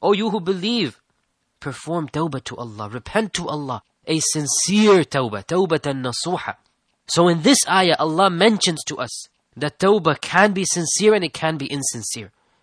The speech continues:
And Allah wants us to be amongst those who perform tawbah sincerely, توبة نصوحة. Don't just perform tawbah,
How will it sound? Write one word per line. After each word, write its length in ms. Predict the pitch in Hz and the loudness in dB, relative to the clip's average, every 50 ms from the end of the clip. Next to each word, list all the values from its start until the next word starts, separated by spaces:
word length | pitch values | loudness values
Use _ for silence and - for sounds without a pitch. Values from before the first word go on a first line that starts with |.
| _ _ _ _ _ _ _ _ | _ _ _ _ _ _ _ _
And 160 | 131 143 156 | -2 0 2
Allah 240 | 156 165 185 202 214 | 4 6 8 8 8
wants 340 | 180 147 185 226 226 - - | 8 8 6 6 6 4 0
us 120 | - 185 180 - | 0 0 0 0
to 120 | - 180 185 | 0 2 2
be 100 | 180 180 | 2 2
amongst 380 | 151 170 170 165 160 - - | 2 2 2 0 0 -2 -4
those 280 | - 165 185 202 196 - | -2 0 0 0 0 -2
who 60 | - 165 | -4 -6
perform 380 | 143 151 139 - 165 170 165 | -6 -6 -4 -4 -4 -4 -4
tawbah 320 | 147 - 175 175 156 156 143 | -4 -4 -4 -2 -2 -4 -4
sincerely, 600 | - - 156 147 135 - - 180 202 202 160 131 | -4 -4 -4 -4 -4 -4 -2 -2 0 0 -2 -2
توبة 400 | - - 156 180 214 196 165 175 - - 160 156 147 | -4 -2 0 0 0 2 2 0 2 2 0 0 0
نصوحة. 640 | 143 139 - - - 208 233 - - - - - - _ _ _ _ _ _ _ _ | 0 0 0 0 0 0 0 0 0 -4 -10 -14 -14 _ _ _ _ _ _ _ _
Don't 200 | - 220 269 262 | 2 2 4 4
just 200 | - 262 233 - | 2 0 0 0
perform 340 | - 190 - - 196 185 170 | -2 -2 0 0 0 -2 0
tawbah, 400 | - - 175 175 143 117 98 | 0 0 0 0 0 -2 -8